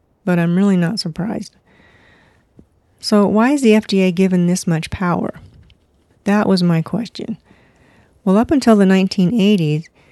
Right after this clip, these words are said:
it would take the F D A three to eight years to approve a drug, and at this time, the F D A was funded by us, the taxpayers. But in the nineteen nineties, the federal government changed it,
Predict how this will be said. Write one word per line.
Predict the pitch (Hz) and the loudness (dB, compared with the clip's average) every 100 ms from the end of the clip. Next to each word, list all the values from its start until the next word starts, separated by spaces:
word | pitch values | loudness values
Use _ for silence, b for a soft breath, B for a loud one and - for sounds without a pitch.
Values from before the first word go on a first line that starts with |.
| b b b | b b b
it | 202 | -4
would | 196 185 | 0 0
take | 214 202 | 2 0
the | 185 | 0
F | 190 - | -2 0
D | 185 | 0
A | 180 170 | 2 0
three | - 220 220 | 0 0 0
to | 214 | 0
eight | 190 180 | 0 0
years | 185 185 165 - | 2 2 0 -2
to | 170 | -4
approve | 160 226 233 | -2 0 2
a | 175 | 2
drug, | 165 170 220 175 _ _ _ _ - | -2 -4 -6 -10 _ _ _ _ -2
and | 185 185 | 0 2
at | 175 190 | 0 0
this | 240 - | -2 -2
time, | 196 165 165 | -2 0 2
the | 175 190 | 2 0
F | 196 | 0
D | 185 190 | 0 0
A | 180 | 0
was | 165 - | -2 -2
funded | 190 185 160 | 0 0 0
by | 160 160 | -2 -2
us, | 226 180 160 | -2 -2 -2
the | - 175 | -6 -6
taxpayers. | 220 208 - - 233 226 214 _ b b b b b b b b _ _ | -2 -4 -4 -6 -6 -6 -10 _ b b b b b b b b _ _
But | - 190 | 0 2
in | 185 | 4
the | |
nineteen | 185 208 220 233 220 | 2 2 0 2 2
nineties, | 220 240 226 156 156 180 | 4 4 2 2 -2 -2
the | 175 | -4
federal | - 196 185 165 | -2 -2 0 0
government | 202 202 170 185 | 2 2 2 -2
changed | - 233 247 208 190 | -2 2 2 0 -2
it, | 185 | -4